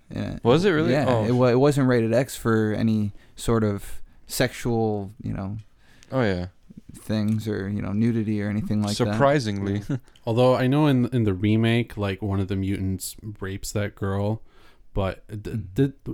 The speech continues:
Speaker 3: did something like that happen in the original? I think so, right?
Speaker 1: Y-, yeah,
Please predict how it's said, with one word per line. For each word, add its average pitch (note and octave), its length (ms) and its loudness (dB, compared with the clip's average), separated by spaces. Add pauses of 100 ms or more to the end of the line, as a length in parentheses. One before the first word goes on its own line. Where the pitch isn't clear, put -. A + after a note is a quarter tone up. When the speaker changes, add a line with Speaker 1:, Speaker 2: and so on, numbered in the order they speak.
Speaker 3:
did D#3+ 180 4
something F3 220 0
like E3+ 100 0
that D#3 120 2
happen E3 240 0
in E3 60 2
the D3+ 120 2
original? D#3 380 0
I D3+ 60 0
think G3 240 -4
so, F3+ 260 2
right? G#2 320 0 (600)
Speaker 1:
Y-, F3 140 0
yeah, F#3 300 0